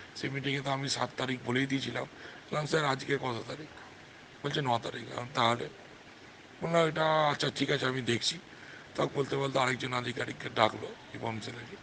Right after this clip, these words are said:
আমাদের ইশারা করলো বেরিয়ে যেতে, বেরিয়ে গেলাম, বেরিয়ে এলাম। ঠিক আছে, তো দুটো তেরো থেকে চারটে পনেরো অবধি টাইম দিয়েছেন, একদম ঘড়ি ধরে বলছি। যাই হোক, উনি অনেকক্ষণ শুনলেন, সবটাই বলেছি, সব কিছুই বলেছি,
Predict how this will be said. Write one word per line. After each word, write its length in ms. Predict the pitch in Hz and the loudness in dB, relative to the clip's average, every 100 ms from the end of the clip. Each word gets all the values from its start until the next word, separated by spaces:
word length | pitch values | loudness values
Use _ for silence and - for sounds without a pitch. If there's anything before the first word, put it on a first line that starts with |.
| - - - - 214 | -14 -16 -18 -10 -6
আমাদের 240 | 139 135 | -6 -4
ইশারা 260 | 120 127 120 | -2 -2 -2
করলো 260 | 120 120 131 | -2 -4 -4
বেরিয়ে 240 | 113 104 | -4 -4
যেতে, 220 | 120 123 208 202 | -8 -10 -10 -10
বেরিয়ে 320 | - - 120 | -8 -10 -10
গেলাম, 200 | 127 147 - - - | -10 -12 -14 -18 -14
বেরিয়ে 260 | 139 107 - | -8 -4 -4
এলাম। 160 | 151 214 - - - - - - - - - - | -6 -10 -16 -16 -16 -16 -18 -20 -20 -20 -14 -4
ঠিক 120 | 143 | -2
আছে, 200 | 123 - 87 - - - - | -2 -6 -12 -16 -16 -12 -6
তো 120 | 113 123 | -4 -2
দুটো 540 | 131 147 151 156 151 143 | 0 0 2 2 0 0
তেরো 280 | 135 135 139 | 2 2 2
থেকে 560 | 143 151 156 156 160 156 - | 0 0 -2 2 2 0 0
চারটে 520 | 143 135 - - 156 151 | 2 0 -2 -4 -2 -2
পনেরো 320 | 139 143 143 | -4 0 -2
অবধি 200 | 139 139 127 | -2 -6 0
টাইম 220 | 131 135 | 0 0
দিয়েছেন, 260 | 156 - - - - - - - - - 156 | -6 -8 -10 -14 -18 -18 -20 -20 -20 -6 -6
একদম 340 | 151 151 143 | -2 -2 0
ঘড়ি 220 | 139 143 | 0 0
ধরে 220 | 156 139 117 | 4 4 4
বলছি। 320 | - - - - - - - - - - - - | -6 -10 -12 -12 -16 -18 -18 -18 -16 -14 -14 0
যাই 140 | 139 | 4
হোক, 100 | 160 139 | 4 2
উনি 260 | 147 135 135 | -2 -2 -2
অনেকক্ষণ 460 | 135 135 - 139 | -2 -4 -4 -4
শুনলেন, 380 | 135 131 139 143 | -2 -4 -4 -2
সবটাই 460 | 135 123 - 139 131 | -2 -2 0 0 0
বলেছি, 420 | 123 123 120 139 | 2 2 2 -2
সব 140 | 143 131 - | -4 -8 -10
কিছুই 220 | - 143 139 | -10 -8 -6
বলেছি, 400 | 131 127 120 139 | -4 -4 -4 -8